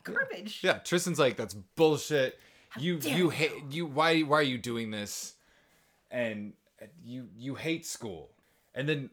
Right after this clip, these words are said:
Speaker 2: M-, Miles has this, like, this, like, thing that I don't know if he's like, I, I didn't understand it, but he's like,
Speaker 1: Yeah.
Speaker 2: "My parents are poor now,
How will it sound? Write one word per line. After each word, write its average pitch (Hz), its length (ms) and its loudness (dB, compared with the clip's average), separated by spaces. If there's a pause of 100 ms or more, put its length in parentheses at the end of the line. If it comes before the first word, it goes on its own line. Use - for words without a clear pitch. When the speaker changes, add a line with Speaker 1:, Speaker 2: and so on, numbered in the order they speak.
Speaker 2:
M-, 127 180 -12 (220)
Miles 143 420 0
has 135 180 -4
this, 123 160 -6
like, 117 300 -2 (600)
this, - 220 -10
like, 120 160 2
thing 156 440 -2
that 127 200 -4 (140)
I 117 80 -8
don't 120 180 -12
know 135 140 -4
if - 100 -8
he's 117 180 -8
like, 113 320 -4
I, 143 220 2
I 143 100 0
didn't 170 200 0
understand 127 360 -2
it, 104 60 -4
but 101 60 -4
he's 117 120 -2
like, 113 220 0
Speaker 1:
Yeah. 311 220 4
Speaker 2:
"My 269 100 4
parents 156 600 0
are 117 260 -2
poor 151 400 0
now, 143 480 0